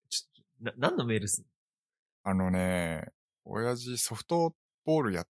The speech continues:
Speaker 2: てるんですね。
Speaker 1: はいはい。
Speaker 2: で、そのソフトボールチームって結構もう、
Speaker 1: うん。
Speaker 2: 高齢な方が多くて、
Speaker 1: うん。
Speaker 2: 五十代、六十代、七十代ぐらいの人多くて、
Speaker 1: うん。
Speaker 2: まあ、そういう人たちとのら-、やり取り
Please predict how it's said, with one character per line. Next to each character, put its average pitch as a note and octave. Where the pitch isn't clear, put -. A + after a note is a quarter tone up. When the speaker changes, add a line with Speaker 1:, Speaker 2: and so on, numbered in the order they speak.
Speaker 2:
て F#2+
る F2+
ん -
で -
す -
ね。 -
Speaker 1:
は G#2+
い F#2
は F2
い。 -
Speaker 2:
で、 A2
そ G#2
の G2+
ソ A2
フ A2
ト D3
ボ D#3
ー -
ル D#3
チ -
ー C#3+
ム G#2
っ -
て -
結 D3
構 G#2+
も F#2+
う、 F2
Speaker 1:
う -
ん。 -
Speaker 2:
高 G#2+
齢 G#2+
な G#2
方 G2
が F2
多 G2+
く -
て、 -
Speaker 1:
う A#2
ん。 F#2
Speaker 2:
五 G2
十 F#2+
代、 F#2
六 F2+
十 F#2
代、 F2+
七 F2
十 F2
代 F2
ぐ F2
ら F2
い E2
の D#2+
人 -
多 G2+
く -
て、 F2
Speaker 1:
う B2+
ん。 G2+
Speaker 2:
ま A2+
あ、 -
そ B2+
う C3
い C3
う -
人 C#3
た C#3
ち -
と A#2+
の G#2+
ら-、 G#2
や G2+
り A2+
取 A2
り -